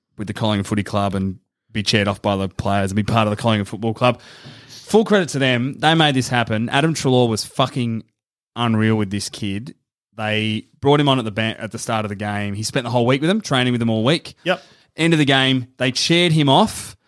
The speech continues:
Speaker 1: and he got to sing the song in the rooms with the players. And if that isn't how good footy is, I tell you what, that almost makes Collingwood tolerable. <laughs>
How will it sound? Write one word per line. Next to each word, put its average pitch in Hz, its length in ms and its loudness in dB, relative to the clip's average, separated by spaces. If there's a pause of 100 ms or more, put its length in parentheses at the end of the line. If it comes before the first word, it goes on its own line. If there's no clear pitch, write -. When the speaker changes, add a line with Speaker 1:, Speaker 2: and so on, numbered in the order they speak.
(160)
Speaker 1:
and 117 80 -8
he 123 60 -2
got 113 120 -6
to - 40 -10
sing 156 300 0
the 139 60 0
song 127 640 -2
in 147 160 0
the 135 100 4
rooms 117 540 0
with 113 120 -4
the 107 80 -8
players. 104 640 -4 (280)
And 117 100 -8
if 117 100 -8
that 156 260 0
isn't 127 240 0
how 123 160 0
good 110 160 -4
footy 110 360 -2
is, 113 100 -4
I 113 40 -8
tell 143 200 2
you 135 80 4
what, 123 180 2 (260)
that 151 200 2
almost 165 480 4
makes 127 220 -2
Collingwood 120 400 -4
tolerable. 101 640 -8
<laughs> - 40 -18